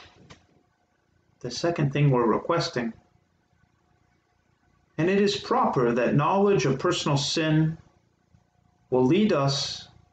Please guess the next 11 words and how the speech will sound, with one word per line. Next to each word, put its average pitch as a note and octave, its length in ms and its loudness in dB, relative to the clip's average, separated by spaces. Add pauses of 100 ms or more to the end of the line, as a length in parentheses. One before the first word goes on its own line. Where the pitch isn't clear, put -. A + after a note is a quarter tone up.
(260)
to - 140 -4
detest B2 580 -4
them, - 320 -2 (920)
because G3 320 0
when G#3 160 4
sin C#4 440 2
is A3 120 2
seen G#3 360 2
for F3+ 140 0
what F3 180 2
it, - 180 0